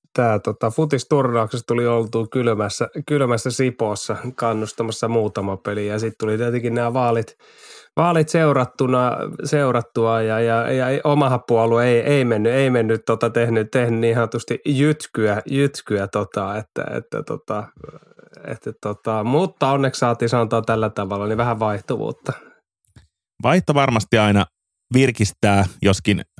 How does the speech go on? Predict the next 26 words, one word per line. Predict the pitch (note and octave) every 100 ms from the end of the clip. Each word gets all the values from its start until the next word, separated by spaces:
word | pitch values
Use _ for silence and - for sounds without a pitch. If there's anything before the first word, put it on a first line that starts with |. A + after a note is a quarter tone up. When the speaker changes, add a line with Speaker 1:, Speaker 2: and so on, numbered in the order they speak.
| -
Speaker 2:
oma | C3 A2
ehdokkaani | A#2 G#2+ - G#2
meni | A#2 D#3 C3+
läpi, | A#2 G#2+
mutta | G2 F#2+ -
oma | G#2 G#2+ F#2 -
puolue | C3 A2+ G2+ F#2+ -
kärsi | G#2+ G2 - - _
järkyttävän | A2+ A2+ - - G#2 F#2 E2+ -
tappion | A#2 A2+ - G#2+ F#2+
ja | F#2
varmasti | G#2 G2 F#2 -
ihan | G2 F#2+
hyvä, | G#2 F#2+
että | F2+ - F#2+
meillä | F#2 F2+
on | F2
tämä | F2+ G2
edustuksellinen | G2+ G2 - - F2 F2
demokratia, | E3+ E3 A2 G#2+ F#2+ G2
niin | F#2
kansa | F#2+ G#2 F#2
saa | F2 F2+
sitten | - F2
vaikuttaa | F#2 F2+ - - D#2+
ja | E2+